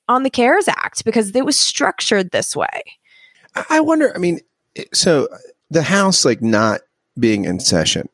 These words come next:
Speaker 2: right? I mean,
Speaker 1: Oh, I'm so
Speaker 2: s-,
Speaker 1: angry.
Speaker 2: s-, so how, I mean, <sighs> so I get it. It is a bigger body than the Senate.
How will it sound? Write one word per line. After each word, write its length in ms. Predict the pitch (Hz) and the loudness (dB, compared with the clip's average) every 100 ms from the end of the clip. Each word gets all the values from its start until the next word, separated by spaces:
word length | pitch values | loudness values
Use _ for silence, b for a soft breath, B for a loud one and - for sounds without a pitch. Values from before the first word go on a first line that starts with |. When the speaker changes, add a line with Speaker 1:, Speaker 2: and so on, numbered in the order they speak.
| _ | _
Speaker 2:
right? 240 | - 90 - | 0 0 0
I 40 | |
mean, 160 | 104 107 | 0 0
Speaker 1:
Oh, 220 | 175 - - | -2 -8 -10
I'm 200 | 196 185 | -8 -10
so 80 | - | -4
Speaker 2:
s-, 160 | 190 - | -2 -2
Speaker 1:
angry. 400 | 185 185 - 202 _ - | -4 -6 -6 -12 _ -20
Speaker 2:
s-, 60 | - | -6
so 260 | - 220 - | -2 0 -2
how, 260 | 165 220 277 | 0 0 0
I 60 | 233 | 0
mean, 240 | 220 202 - _ | 0 0 -8 _
<sighs> 1120 | - - - - - _ _ _ _ _ _ | -6 -6 -8 -16 -20 _ _ _ _ _ _
so 140 | - 226 | -2 0
I 20 | |
get 240 | - 202 | 2 0
it. 100 | 131 | 0
It 120 | 143 | 2
is 160 | 147 160 | 2 2
a 40 | |
bigger 320 | 156 131 135 143 | 0 0 2 2
body 360 | 120 104 107 | 2 2 2
than 100 | 104 | 0
the 80 | 95 | -2
Senate. 460 | - 95 90 85 | -2 -2 0 -2